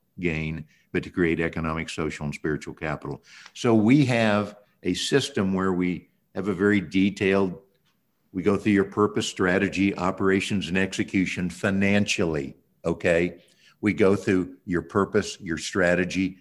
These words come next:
your operations, and your execution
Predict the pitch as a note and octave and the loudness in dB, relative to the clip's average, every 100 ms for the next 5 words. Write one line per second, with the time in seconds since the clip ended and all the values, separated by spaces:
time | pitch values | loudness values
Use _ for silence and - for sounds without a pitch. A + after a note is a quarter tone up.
0 | - F2+ F2 E2+ F2 F2+ F2 E2+ - F2+ | -4 -2 -2 -4 -4 -2 -2 -2 -2 -4
1 | F2 - G2+ F2+ E2+ F2 - G2 - E2+ | -6 -6 -2 0 2 0 -2 -6 -2 -2
2 | - E2+ D#2+ | -2 -6 -6